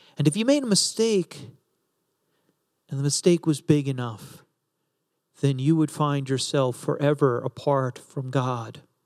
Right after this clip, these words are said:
When Jesus came and preached and talked about God's kingdom, there were those who were hearing for the very first time that they might be included,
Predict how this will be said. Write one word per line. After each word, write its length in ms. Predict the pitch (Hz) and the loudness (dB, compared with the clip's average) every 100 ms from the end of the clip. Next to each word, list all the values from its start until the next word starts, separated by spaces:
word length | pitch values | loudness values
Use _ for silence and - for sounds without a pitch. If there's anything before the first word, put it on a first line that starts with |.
| _ _ _ _ _ _ _ _ _ _ - | _ _ _ _ _ _ _ _ _ _ 0
When 120 | 170 | 0
Jesus 380 | 202 208 175 - | 0 -2 -4 -4
came 400 | 202 190 180 151 | -2 -2 -2 -2
and 140 | 139 | -4
preached 640 | - 180 180 147 - - - _ _ _ _ _ _ _ - | 0 2 2 -2 -6 -12 -16 _ _ _ _ _ _ _ -14
and 140 | 131 127 | -12 -2
talked 500 | 180 175 165 - 160 | 2 2 2 0 0
about 320 | 147 139 131 | 2 0 2
God's 400 | 147 147 135 - | 2 2 0 -4
kingdom, 760 | - 175 165 151 139 123 113 - _ _ _ _ _ _ _ _ _ _ _ _ _ - | -4 -2 0 2 2 0 -12 -20 _ _ _ _ _ _ _ _ _ _ _ _ _ -6
there 80 | 143 | 0
were 100 | 147 | 4
those 380 | 170 170 160 | 8 8 6
who 100 | - | 2
were 100 | 151 | 0
hearing 540 | 143 - 175 170 151 135 | 0 0 4 4 4 2
for 160 | 160 | 4
the 100 | 147 | 4
very 320 | 135 156 156 147 | 6 6 6 4
first 420 | - 156 - - | 4 2 2 -4
time 580 | 156 151 147 147 139 135 - - | -2 0 2 0 0 -4 -4 0
that 200 | 143 143 | 0 4
they 440 | 151 160 156 156 | 4 4 2 0
might 480 | 143 135 139 143 - | -2 -2 -2 -4 -6
be 360 | - 131 127 131 131 | -4 -2 -2 -6 -8
included, 720 | 127 - 131 131 127 117 | -10 -8 -4 -2 0 -2